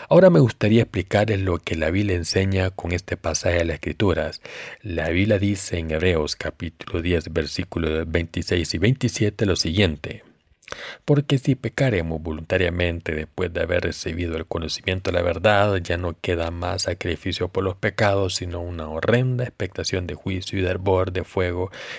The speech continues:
que ha de devorar a los adversarios". Este pasaje nos enseña que si traicionamos la justicia de Dios después de recibir el conocimiento de la verdad del Evangelio del agua y el Espíritu,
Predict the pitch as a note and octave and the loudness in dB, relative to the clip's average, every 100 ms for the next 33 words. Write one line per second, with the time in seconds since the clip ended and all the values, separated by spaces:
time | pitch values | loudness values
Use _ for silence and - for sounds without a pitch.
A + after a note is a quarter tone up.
0 | - D3 C#3+ C#3 G#2 F2 E2+ F#2 F#2 F#2+ | -4 2 6 6 6 4 4 4 4 2
1 | - - - F2+ - E2 D#2+ D#2 D#2+ D2 | -6 -6 -2 0 0 -2 -2 0 0 -2
2 | - - - _ _ _ _ _ _ _ | -8 -18 -20 _ _ _ _ _ _ _
3 | _ _ _ _ _ _ _ _ _ _ | _ _ _ _ _ _ _ _ _ _
4 | - - - - - E3+ - - C#3 - | -20 -20 -16 -16 0 0 0 0 0 2
5 | C3 C3 G2+ F#2 F2 - - A2 F2+ F2 | 4 4 4 4 2 6 6 6 4 2
6 | - - - E2+ - - E2 - D#2+ E2 | 0 -4 -4 -6 -4 -2 -2 -2 -4 2
7 | G2+ F#2 E2 - D#2+ E2+ D2+ G#2 F#2+ F2 | 2 0 -4 -4 -4 -6 -4 -2 0 0
8 | F2+ F2+ F2 D#2 - F#2 F#2 F#2 E2+ - | 0 0 -2 -6 -2 -2 2 0 0 -4
9 | F2+ F2 F2 - E2 D#2 - F2 F2+ F#2 | -2 -2 -2 -4 -4 -4 -6 -4 -4 -2
10 | - B2 B2+ G2 F#2 F2+ F#2 F2+ F2 E2 | -2 0 2 2 2 2 0 0 -2 -2
11 | D#2 F#2+ F#2+ F2+ F2+ F#2 G2 - A#2 F#2+ | -4 -2 0 0 0 -2 -2 -2 0 2
12 | F#2 F#2+ | 0 -4